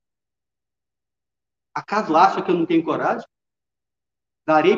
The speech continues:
por ti a minha vida." E Jesus fala: "Pedro, a tua inquietação é carecedora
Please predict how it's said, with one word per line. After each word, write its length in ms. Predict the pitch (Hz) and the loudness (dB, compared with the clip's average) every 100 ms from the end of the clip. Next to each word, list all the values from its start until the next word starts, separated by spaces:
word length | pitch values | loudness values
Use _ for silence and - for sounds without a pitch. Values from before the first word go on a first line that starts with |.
| - | 0
por 240 | 269 - | -6 -8
ti 220 | - 254 | -10 -6
a 60 | 262 | -4
minha 280 | 190 262 302 | -2 0 0
vida." 500 | 277 302 370 - - _ _ _ _ _ _ _ _ _ _ _ - | -4 -8 -10 -10 -14 _ _ _ _ _ _ _ _ _ _ _ -8
E 80 | |
Jesus 480 | 139 185 151 170 180 | 4 4 4 -2 -4
fala: 320 | - 147 139 - | -2 -2 -2 0
"Pedro, 280 | 165 156 - _ _ _ _ _ _ _ _ _ _ _ - | 0 0 -6 _ _ _ _ _ _ _ _ _ _ _ -6
a 120 | - | -6
tua 240 | - 233 | -4 -4
inquietação 840 | 226 - 185 160 147 - 170 180 - _ _ _ _ _ _ _ _ | -4 0 0 0 -4 -6 -8 -6 -6 _ _ _ _ _ _ _ _
é 80 | 151 | -6
carecedora 880 | 156 165 165 180 165 127 151 165 160 | -2 0 0 -2 -6 -2 -4 -4 -8